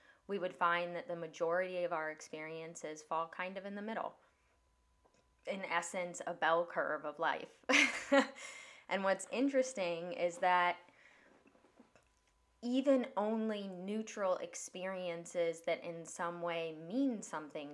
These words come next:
to us, that we imbue with meaning, and this is kind of alluding back to, uh,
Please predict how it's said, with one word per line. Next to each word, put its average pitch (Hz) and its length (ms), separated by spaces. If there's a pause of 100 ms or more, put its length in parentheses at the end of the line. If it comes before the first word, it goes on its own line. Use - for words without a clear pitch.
to 151 220
us, 143 380
that 165 160
we 165 300 (360)
imbue 190 720
with 170 240
meaning, 143 480
and 160 120
this 170 200
is - 120
kind 170 280
of 156 80
alluding 160 460
back 156 380
to, 156 640
uh, 147 480